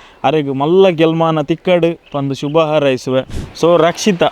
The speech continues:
ಬಿಗ್ ಬಾಸ್‌ಗೆ ಪೋನಗರ್ನ ಫ್ಯಾನ್ ಬೇಸ್ ಆತನ ಜನಕಲ್ನ ಪ್ರೀತಿ ವಾರೇಂಜ್ ಇತ್ತುಂಡು ಪಂಡದು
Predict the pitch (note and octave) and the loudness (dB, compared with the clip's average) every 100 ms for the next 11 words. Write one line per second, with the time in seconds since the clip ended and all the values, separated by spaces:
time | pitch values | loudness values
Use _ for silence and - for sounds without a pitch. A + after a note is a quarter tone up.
0 | - - - - - - - - - - | -4 -20 -20 -20 -20 -20 -20 -20 -20 -12
1 | B2+ C#3 E3 F#3+ G#3+ G3 D#3+ D3 - - | -2 0 2 2 2 2 0 -2 -4 -6
2 | - G3 A3 G#3 F3+ F3 F3 E3+ D#3+ C#3 | 0 2 2 2 2 2 2 0 -2 -6
3 | - D#3 F#3 F3 E3+ E3 D3 D3 D3 C#3+ | -2 0 0 0 2 2 2 0 -2 -6
4 | B2+ C#3+ D#3+ E3+ E3+ D#3 C#3 D#3 D3 C#3+ | -2 0 0 -2 -2 -2 -2 -2 -2 -2
5 | C#3 C#3+ D#3+ E3 D#3+ D3 D3 - D#3 C#3+ | 2 2 2 0 0 0 -2 -2 -2 0
6 | C#3+ C#3+ C#3 | 0 0 0